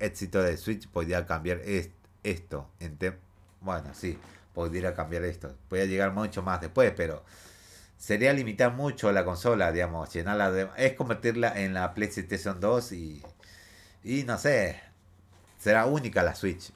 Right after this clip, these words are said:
pero la Switch dos, ¿cómo será? ¿Habrá mucha retrocompatibilidad? ¿Habrá muy limitada? Eso veremos,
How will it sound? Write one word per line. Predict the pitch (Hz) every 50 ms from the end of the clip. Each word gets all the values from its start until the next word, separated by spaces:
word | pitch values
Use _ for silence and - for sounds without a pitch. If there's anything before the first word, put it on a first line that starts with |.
| - -
pero | 90 85 78 80 78 78 76 76
la | 82 78
Switch | - - 123 135 127 - - -
dos, | 92 87 101 131 170 185 175 151 - - - - - - - _ - - - - - - - - - - - _ _
¿cómo | - 131 147 147 135
será? | - 123 139 131 123 110 95 85 82 90
¿Habrá | 90 98 107 113
mucha | 117 131 143 120 - 131
retrocompatibilidad? | 107 110 101 92 - - 87 - - 78 73 85 78 - 82 80 78 80 90 107 139 175 208 220 214 202 - -
¿Habrá | 104 98 101 104 113 113
muy | 107 113 135 147 151
limitada? | 143 123 107 101 98 123 139 175 190 190 170 147 127 110 92 87 - - -
Eso | - 87 87 - -
veremos, | 78 78 92 113 113 90 73 71 71 - - - -